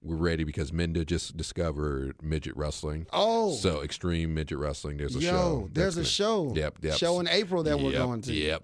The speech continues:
Speaker 2: I
Speaker 1: So
Speaker 2: know I'm, it's on a Tuesday, so I
Speaker 1: Yep,
Speaker 2: know I'm going.
Speaker 1: yep. So, so
Speaker 2: Yes,
Speaker 1: we
Speaker 2: indeed.
Speaker 1: want to discuss all forms of weird wrestling 'cause there's a lot of crazy stuff
Speaker 2: There
Speaker 1: that
Speaker 2: is.
Speaker 1: happens. I love wrestling, but it's weird. That's
Speaker 2: Yeah.
Speaker 1: the, that's the point.
Speaker 2: It is. I mean,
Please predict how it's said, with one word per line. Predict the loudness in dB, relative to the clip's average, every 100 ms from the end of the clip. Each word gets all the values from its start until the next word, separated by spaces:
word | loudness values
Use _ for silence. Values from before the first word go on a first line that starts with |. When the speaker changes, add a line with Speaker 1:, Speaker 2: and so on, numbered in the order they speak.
| 0
Speaker 2:
I | 0
Speaker 1:
So | 2
Speaker 2:
know | 0
I'm, | 0 -2
it's | -2 0
on | 0
a | 0
Tuesday, | -2 0 -2 0
so | 2
I |
Speaker 1:
Yep, | 2
Speaker 2:
know | 2
I'm | 0 -4
going. | -6 -4
Speaker 1:
yep. | -4 -4
So, | -2 0 0
so | 0 2
Speaker 2:
Yes, | 4
Speaker 1:
we | 2
Speaker 2:
indeed. | 4
Speaker 1:
want | 4 4 0
to | -6
discuss | -10 -8 -2 -2 -2
all | -2 0 0
forms | -2 -2 -2 -2 -2
of | -4
weird | -4 -4
wrestling | -4 -4 -4 -2
'cause | -2
there's | 0 0
a | 2
lot | 2 2
of |
crazy | -2 -4 -4 -8
stuff | -8 -8 -6
Speaker 2:
There | -6
Speaker 1:
that | -6
Speaker 2:
is. | -4
Speaker 1:
happens. | -4 -6 -14 -16 -12 0
I | 4
love | 4 4
wrestling, | 2 2 0 0 -2 -8 -20 -4
but | -4 -4 _
it's | -4 -4 -4
weird. | -4 -4 -8 -16 _
That's | 0 0
Speaker 2:
Yeah. |
Speaker 1:
the, | -2
that's | -2 -2
the | -2
point. | -2 0
Speaker 2:
It |
is. | 0 -2 -6 -6
I | -2
mean, | 0 0 -2 -8